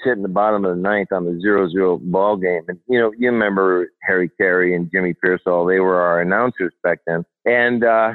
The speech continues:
so I'm on first base with nobody out. And unbeknownst to me, 'cause I couldn't hear it, but I got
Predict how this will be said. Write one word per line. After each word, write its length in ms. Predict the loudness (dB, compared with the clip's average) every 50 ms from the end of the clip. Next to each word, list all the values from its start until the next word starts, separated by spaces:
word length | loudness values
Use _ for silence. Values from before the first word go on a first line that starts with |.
| -4
so 80 | -4 -2
I'm 180 | -2 0 0 0
on 160 | -2 -2 -4 _
first 240 | -4 -4 -4 -4 -6 -4
base 240 | -2 0 0 0 -2 -4
with 120 | -8 -6
nobody 400 | -4 -4 -4 -4 -4 -4 -2 0
out. 300 | 2 2 2 2 0 -2 -2 -4
And 240 | -4 -2 -2 -4 -4 -4
unbeknownst 460 | -4 -2 -2 -2 -2 -2 -2 -4 -6 _ _ -6
to 40 | -2
me, 320 | 0 2 2 2 0 -2 -4
'cause 120 | -6 -6 -4 -4
I 60 | -4
couldn't 240 | -2 -2 -2 -2 -2
hear 220 | 0 0 0 0
it, 100 | 0 0
but 120 | 0 2 2
I 100 | 2 2
got 180 | 0 0 -2